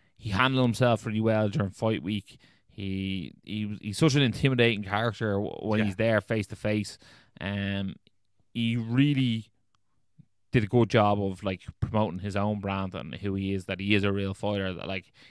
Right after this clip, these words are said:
Speaker 1: he's not, he's not part of this gimmicky stuff. And I thought, like, his win was great. Um, no doubt about it, I thought he won all the rounds.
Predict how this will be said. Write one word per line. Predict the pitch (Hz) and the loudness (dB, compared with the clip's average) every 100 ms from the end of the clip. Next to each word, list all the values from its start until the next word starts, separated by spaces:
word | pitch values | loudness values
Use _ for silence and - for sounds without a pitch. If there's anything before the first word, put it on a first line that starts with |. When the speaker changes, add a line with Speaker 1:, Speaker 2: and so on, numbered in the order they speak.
| _ | _
Speaker 1:
he's | - 98 | -10 0
not, | 107 104 - - | 2 2 0 -14
he's | - 95 | -8 0
not | 110 107 | 0 4
part | 117 104 | 4 4
of | |
this | 98 | 0
gimmicky | - 113 104 104 98 | -2 0 0 -2 -6
stuff. | - 110 98 - _ _ _ _ - | -2 -2 -2 -8 _ _ _ _ -10
And | 92 92 95 95 95 92 92 - - | -4 -2 -2 -2 -2 -4 -6 -10 -4
I | 101 | 0
thought, | 98 110 80 | 2 4 4
like, | 104 90 - _ _ _ _ - | 0 -2 -14 _ _ _ _ -8
his | 104 | -4
win | 113 131 135 | 4 4 6
was | 123 | 2
great. | - 123 113 101 _ _ _ - | 2 2 2 0 _ _ _ -10
Um, | 95 92 92 92 90 - - | -6 -4 -2 -4 -8 -10 2
no | 123 123 | 6 8
doubt | 113 107 | 8 4
about | 98 110 107 | 4 4 4
it, | |
I | 95 | 2
thought | 98 | -2
he | 98 | 0
won | 98 | 0
all | 98 107 | 0 2
the | 104 | 2
rounds. | 101 104 101 | 0 0 -2